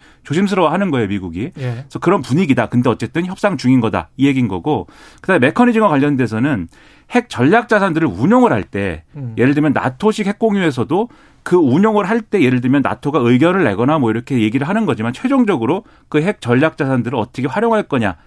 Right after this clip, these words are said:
Speaker 1: 그리고 실제로 핵 공격을 할 것이냐, 반격을 할 것이냐는 미국이 결정을 하는 거거든요.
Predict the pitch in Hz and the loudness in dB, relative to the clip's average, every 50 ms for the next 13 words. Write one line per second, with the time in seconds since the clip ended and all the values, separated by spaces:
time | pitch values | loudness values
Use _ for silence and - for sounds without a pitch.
0 | _ _ _ - 139 127 135 131 - 247 220 - - 202 196 175 208 226 160 - | _ _ _ -2 -2 0 0 0 -2 -4 -4 -2 0 0 0 0 -4 -6 -8 -8
1 | - - 127 139 123 135 123 156 - 226 240 - 247 214 - 143 - - - 127 | -6 -2 0 0 2 0 0 -2 -4 -4 -4 -2 -2 -4 -2 -2 -4 -2 -2 -2
2 | 139 143 151 139 147 170 190 190 - 190 - 156 131 117 107 120 - 101 - _ | -2 0 -2 -2 -4 -6 -6 -6 -8 -6 -4 -2 -2 0 0 -2 -4 -4 -8 _
3 | - - - - - 120 123 151 220 233 254 247 180 127 - 127 110 - 135 123 | -20 -20 -20 -8 -2 0 0 2 2 2 2 2 0 0 -2 -2 -2 0 0 0
4 | 120 113 110 98 87 80 80 80 85 87 95 | 0 -2 -2 -4 -6 -6 -8 -10 -10 -10 -12